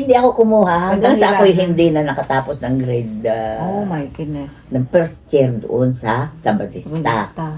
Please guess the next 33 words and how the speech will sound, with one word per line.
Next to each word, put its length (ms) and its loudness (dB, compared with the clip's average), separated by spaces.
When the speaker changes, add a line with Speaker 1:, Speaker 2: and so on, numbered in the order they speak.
Speaker 1:
Pero 260 -2
ako'y 200 2
natuto 500 0
din 180 0
naman 380 -2
dahil 380 -2
yung 160 -2
paggamit 560 -6
ng 320 -6
Bible, 500 2
natutunan 680 -4
ko 140 -4
doon. 440 -6
Kung 180 -10
paano 280 -8
yung 160 -8
ginagawa. 420 -10
Bago 300 -8
mag-leksyon 1200 -2
ay 180 0
mag-, 340 -2
mag-, 200 -8
ka-, 320 -8
nagkukuha 480 -4
kami 260 0
ng, 200 -2
ano 100 -8
ay, 200 -4
nagbabasa 640 0
ng, 220 0
ah, 260 2
Bible. 720 4
Speaker 2:
Mhm. 420 -4